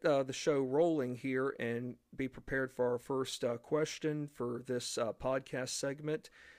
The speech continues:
to kick off the, uh, new year of twenty twenty-three.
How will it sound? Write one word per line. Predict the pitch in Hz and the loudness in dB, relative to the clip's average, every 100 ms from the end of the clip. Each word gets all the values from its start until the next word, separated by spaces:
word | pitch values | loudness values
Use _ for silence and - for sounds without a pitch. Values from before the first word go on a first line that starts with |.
| _ - | _ -8
to | 120 | -6
kick | - 147 | -4 0
off | 143 135 - | 2 2 0
the, | 135 123 | -2 2
uh, | 120 | 2
new | 123 160 | 2 0
year | 165 135 135 139 | 0 0 -2 -2
of | 117 110 | -4 -6
twenty | - 151 151 151 | -8 -6 -4 -6
twenty-three. | - 131 135 - 127 113 - | -6 -6 -6 -6 -4 -4 -8